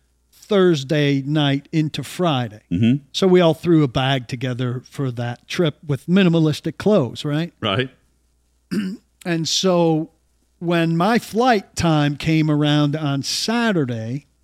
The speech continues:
Speaker 1: I could not find my wallet anywhere. This is as I'm leaving the house. I always drop my wallet, my keys at the same spot coming in from the garage. Keys are there, wallet is not there.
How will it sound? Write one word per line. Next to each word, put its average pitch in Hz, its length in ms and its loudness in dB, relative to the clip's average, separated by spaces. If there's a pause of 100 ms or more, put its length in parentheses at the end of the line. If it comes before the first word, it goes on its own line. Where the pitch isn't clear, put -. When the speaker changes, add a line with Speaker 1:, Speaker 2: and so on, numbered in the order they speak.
(280)
Speaker 1:
I 180 80 2
could 170 160 0
not 156 140 -2
find 147 140 0
my 143 100 0
wallet 139 400 -2 (280)
anywhere. 139 320 -2
This 233 160 4
is - 80 0
as 214 180 4
I'm 175 120 2
leaving 160 240 0
the 151 60 -2
house. 170 360 -4
I 220 60 0
always 233 180 2
drop 156 220 0
my 160 100 0
wallet, 139 320 0
my 143 140 -2
keys 131 340 -6
at 131 80 -10
the - 80 -14
same 139 380 -2
spot 123 440 -10
coming 131 280 -4
in 120 80 -6
from 147 160 -10
the 139 60 -4
garage. 185 440 -4 (600)
Keys 269 420 4
are 170 80 6
there, 139 340 0
wallet 170 600 0
is 143 180 -6
not 175 300 -4
there. 104 180 -14